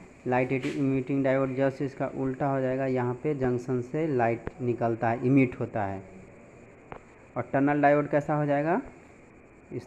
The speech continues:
तरह का सिंबल हो जाएगा टनल डायोड का, बस बना देना है। ग्रुप सी में देखिए क्वेश्चन,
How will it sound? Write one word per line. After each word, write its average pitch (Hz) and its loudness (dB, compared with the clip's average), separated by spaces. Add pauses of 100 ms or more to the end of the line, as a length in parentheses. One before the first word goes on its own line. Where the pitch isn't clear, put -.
(100)
तरह 113 -6 (120)
का 127 -8
सिंबल 101 -8
हो 101 -10
जाएगा 98 -8 (140)
टनल 135 -4
डायोड 120 -4 (100)
का, 113 -12 (600)
बस 123 -10
बना 151 -4
देना 143 -2
है। 127 -6 (2250)
ग्रुप 165 6
सी - -2
में 208 8
देखिए 143 4
क्वेश्चन, 135 0